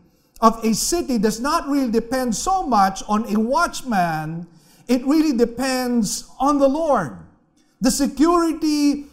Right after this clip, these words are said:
and the stability and the safety of a city depends on the Lord. That is why we need to re-, rely and depend on the Lord at all times.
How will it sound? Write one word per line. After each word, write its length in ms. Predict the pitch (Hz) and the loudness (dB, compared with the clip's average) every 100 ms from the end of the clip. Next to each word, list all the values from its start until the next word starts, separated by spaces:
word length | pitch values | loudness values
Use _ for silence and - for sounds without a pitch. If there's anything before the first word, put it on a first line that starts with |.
| _ | _
and 200 | 233 240 | 2 4
the 60 | 220 | 2
stability 1120 | - 233 175 247 302 311 - 285 269 262 - - | 0 0 2 2 2 0 0 0 2 -2 -6 -2
and 160 | 214 226 | 2 6
the 80 | 226 | 4
safety 840 | - - 392 339 - - 220 226 | 4 -2 -2 -2 -4 -4 -2 -2
of 220 | 196 190 | -4 -4
a 120 | 208 | -4
city 680 | 202 - 240 - 196 190 175 - _ | -4 -2 -2 -2 -2 -2 -4 -12 _
depends 1040 | 160 220 233 294 269 233 226 220 - - - | 2 2 0 -2 0 0 0 0 -2 -10 -6
on 160 | 208 214 | 2 2
the 80 | 214 | 4
Lord. 440 | 220 196 151 135 | 2 2 0 2
That 220 | 247 311 | 2 2
is 160 | 320 302 | -2 -2
why 560 | 311 262 202 180 185 185 - | 0 2 4 2 -2 -8 -4
we 180 | 196 220 | 4 6
need 500 | 220 311 359 311 226 | 6 2 2 0 2
to 100 | 254 | 2
re-, 240 | 226 214 214 | 4 2 0
rely 920 | 180 214 220 320 330 240 202 202 226 - _ | 2 4 4 2 2 4 2 0 -6 -10 _
and 160 | 196 185 | 2 4
depend 500 | - 233 320 311 247 | 2 0 -4 -4 -4
on 160 | 233 | -2
the 80 | 277 | -2
Lord 480 | 285 214 185 185 151 - - | 0 2 2 0 -4 -12 -4
at 160 | - 214 - | -2 -2 0
all 240 | 233 202 | 2 2
times. 720 | - 247 185 101 - - - | -2 -4 -4 -8 -16 -20 -20